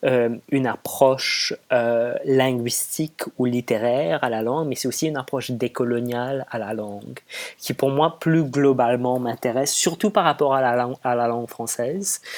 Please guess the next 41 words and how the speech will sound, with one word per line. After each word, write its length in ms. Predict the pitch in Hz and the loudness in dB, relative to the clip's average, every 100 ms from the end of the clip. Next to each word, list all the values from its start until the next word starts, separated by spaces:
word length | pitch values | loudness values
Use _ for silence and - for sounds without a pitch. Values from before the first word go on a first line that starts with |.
| - - | -12 -2
dans 140 | 147 143 | 4 6
le 100 | 139 | 4
sens 400 | - 131 127 - | 2 -2 -2 -2
où, 180 | 135 135 | -2 0
tu 80 | - | 0
sais, 80 | 226 | 2
pour 180 | 156 | 2
moi, 340 | 143 143 156 160 | 2 2 2 0
en 80 | 147 | -4
tant 120 | 147 | -4
que 100 | 143 | -2
personne 400 | 135 123 127 123 | -2 -2 -4 -4
qui 140 | 135 | -2
vient 180 | 123 120 | -2 0
de 60 | 120 | 2
l'île 160 | 120 | 2
Maurice, 640 | 120 113 123 147 - - - - - - 131 | 2 -2 -2 0 0 0 -4 -14 -16 -10 -2
euh, 220 | 135 127 | 0 0
qui 140 | - | 0
est 20 | 127 | -4
francophone, 880 | 139 127 131 - 131 135 139 120 - - - _ _ _ _ _ - - | -2 0 0 2 2 2 -2 -6 -10 -20 -20 _ _ _ _ _ -10 0
et, 280 | 151 139 131 | 4 6 6
euh, 380 | 127 123 127 - - | 4 2 0 -4 -8
ensuite 300 | - 143 - | -2 -2 2
qui 100 | 151 | 2
a 100 | 147 | 2
immigré 340 | 135 127 131 | -2 2 2
au 100 | 127 | 2
Québec, 440 | - 120 123 151 - | 0 0 0 -2 0
par 120 | 123 | 0
exemple, 720 | 120 110 117 127 135 131 - - | 0 -2 -4 -4 -6 -8 -10 -6
euh, 120 | 120 | -6
tu 160 | 117 - | -4 -2
sais, 60 | |
l'exemple 360 | 151 127 131 123 | 0 0 0 0
que 80 | 131 | 0
je 80 | 123 | 0
donne 200 | 120 113 | -2 -2
toujours, 320 | 117 117 135 | -2 -2 -2
c'est 200 | - 123 | -2 -4
comment, 560 | - 143 135 139 147 | 0 0 2 0 -2